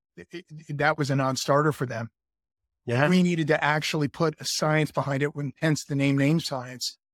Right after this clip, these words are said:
Speaker 1: right? Those are the things that we're being utilized to manage on behalf of our customers and really keep them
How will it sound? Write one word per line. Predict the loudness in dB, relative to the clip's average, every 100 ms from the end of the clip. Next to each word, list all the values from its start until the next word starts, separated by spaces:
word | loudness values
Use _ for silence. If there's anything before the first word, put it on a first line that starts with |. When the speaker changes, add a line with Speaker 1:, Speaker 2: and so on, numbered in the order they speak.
| _
Speaker 1:
right? | 2 2 2 -8
Those | 2 4 4 2
are | 0
the | -4
things | -2 0 0
that | -2 -4
we're | 2 4 2 0 _ _ _
being | -2 2 4
utilized | 2 2 4 4 4 0 -4
to | -4
manage | -2 0 0 0 0
on | -2
behalf | -2 -4 -4 -4
of | -8
our | -8
customers | -2 -2 0 -2 -2 -2 -2
and | 0
really | 2 2 0
keep | -2 -8 -6
them | -2 0 0